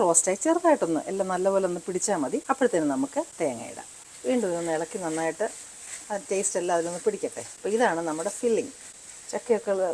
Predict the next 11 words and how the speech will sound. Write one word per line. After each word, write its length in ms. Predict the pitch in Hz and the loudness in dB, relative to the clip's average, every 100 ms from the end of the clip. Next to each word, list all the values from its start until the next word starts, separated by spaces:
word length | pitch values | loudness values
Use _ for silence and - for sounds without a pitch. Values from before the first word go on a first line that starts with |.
| - | -2
സമയത്ത് 440 | 185 180 185 - 294 - - | -4 -4 -4 -2 -2 -4 -12
നമുക്ക് 220 | 185 185 | -8 -6
ഇങ്ങനെ 200 | 180 190 185 | -4 -4 -2
മാറ്റി 260 | 175 175 - 170 | -2 -2 -2 -2
ഒന്ന് 100 | 160 | 0
ചെയ്ത് 140 | 165 165 | 2 2
നോക്കാം. 260 | 139 - 170 269 | 0 -4 -8 -6
അപ്പോൾ 140 | - 185 | -2 0
ഇതിനകത്തൊരു 380 | 196 190 196 190 | 2 2 2 0
ഫ്രൂട്ട് 300 | - 214 220 180 | 2 4 4 2
ഉണ്ട്, 160 | 165 | 2